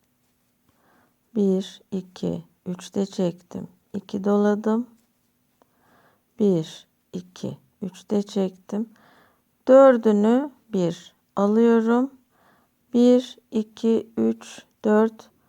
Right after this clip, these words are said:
beş zincir çekiyorum ve buraya kıstırıyorum. Evet, bu şekilde toplam bir, iki, üç, dört, beş,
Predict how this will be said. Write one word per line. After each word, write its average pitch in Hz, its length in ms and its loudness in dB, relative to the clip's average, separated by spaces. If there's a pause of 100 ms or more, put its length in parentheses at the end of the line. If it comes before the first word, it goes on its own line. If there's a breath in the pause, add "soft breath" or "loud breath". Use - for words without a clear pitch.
(300)
beş 247 220 6
zincir 175 520 -6
çekiyorum 214 1000 -2
ve 220 340 0 (1080)
buraya 190 720 -2 (920)
kıstırıyorum. 170 1080 -8 (640 soft breath)
Evet, 190 560 -4
bu 320 100 -6
şekilde 208 1040 -2
toplam 254 720 0 (1300 soft breath)
bir, 240 400 2
iki, 220 460 -6
üç, 220 340 -4 (120)
dört, 202 440 0
beş, 262 340 2